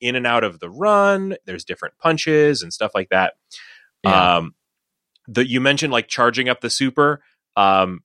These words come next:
Speaker 1: you can charge up the super also by doing, uh, by getting hits, and you can, like, chain the hits to charge the super way up. Once you charge the super up, you can either do the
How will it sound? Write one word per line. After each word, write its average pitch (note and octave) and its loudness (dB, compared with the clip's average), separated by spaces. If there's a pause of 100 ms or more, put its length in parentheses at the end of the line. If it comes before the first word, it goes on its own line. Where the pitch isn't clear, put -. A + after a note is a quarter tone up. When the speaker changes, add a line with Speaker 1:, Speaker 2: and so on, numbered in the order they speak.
Speaker 1:
you B2 -4
can A2 -6
charge D3 2
up C#3+ -2
the A#2 -6
super B2+ -4
also A2+ 0
by F#2 0 (440)
doing, G2+ 0 (120)
uh, E2 0 (640)
by F#2+ 0
getting F#2 -6
hits, E3 0
and A2+ -4
you A2 -4
can, G#2 -6
like, F2 -10
chain G2+ -2
the F#2+ -6
hits A#2 0
to F#2 -8
charge A2 -2
the G#2+ -4
super G#2+ -4
way G#2 2
up. G2+ 0 (480)
Once C3 -2
you B2+ -2
charge C#3 2
the C3 -6
super D3+ -2
up, A#2+ 0 (120)
you A2+ -8
can A#2+ -2
either A#2 2
do A2+ -4
the F#2+ -6